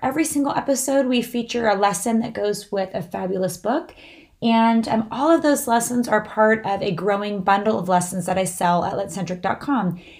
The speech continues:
And, uh, right now, if we include this week's episode, there are thirty-six lessons in there for, uh, nineteen dollars. And those lessons have text-dependent questions for you,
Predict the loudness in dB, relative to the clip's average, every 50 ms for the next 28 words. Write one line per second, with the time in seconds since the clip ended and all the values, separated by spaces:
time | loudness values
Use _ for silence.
0 | -20 _ _ -8 -4 -4 -2 -2 -2 -4 -6 -6 -4 -2 0 2 2 2 4 4
1 | 4 4 4 0 0 2 4 4 6 6 4 4 2 -2 -8 -20 _ _ _ _
2 | _ _ _ _ -10 -8 -8 -4 0 2 4 4 4 2 0 0 0 0 2 2
3 | 2 2 2 2 2 -2 -2 -4 -4 -2 -2 -4 -4 -4 -4 -4 -2 0 0 0
4 | 0 0 -2 -2 -4 -6 -4 -2 0 0 2 2 0 -2 -2 -4 -6 -6 -6 -2
5 | 0 0 0 0 -2 -6 -6 -6 -6 -4 -2 -2 -2 -2 -2 -4 -4 -4 -6 -6
6 | -10 -16 -20 -20 -20 -20 _ -20 -6 0 2 4 6 6 6 6 6 4 4 2
7 | 2 2 2 2 2 2 4 4 4 4 2 0 0 0 2 2 2 2 2 2
8 | 2 2 0 -2 -4 -6 -8 -6 -4 -2 -2 0 2 0 0 0 -2 -2 -2 -2
9 | -2 -2 -4 -6 -6 -6 -6 -6 -6 -6 -6 -6 -6 -6 -6 -8 -12 -12 -10 -8
10 | -8 -8 -8 -6 -2 -2 -2 -2 0 -2 -2 -2 -2 -4 -2 0 0 2 2 2
11 | 2 2 2 0